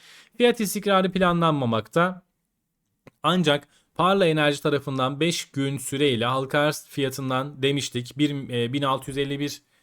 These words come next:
bir milyon altı yüz elli bir bin lot alım emri girilecek. Bu da artı, tabii ki olumlu bir şey.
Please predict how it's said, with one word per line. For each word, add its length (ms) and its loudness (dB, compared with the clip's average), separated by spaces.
bir 160 -2
milyon 420 -4
altı 280 -2
yüz 100 0
elli 200 2
bir 120 0
bin 160 -2
lot 160 4
alım 240 2
emri 240 -2
girilecek. 460 -4
Bu 100 0
da 160 6
artı, 280 4
tabii 220 2
ki 80 -6
olumlu 400 2
bir 60 -4
şey. 300 0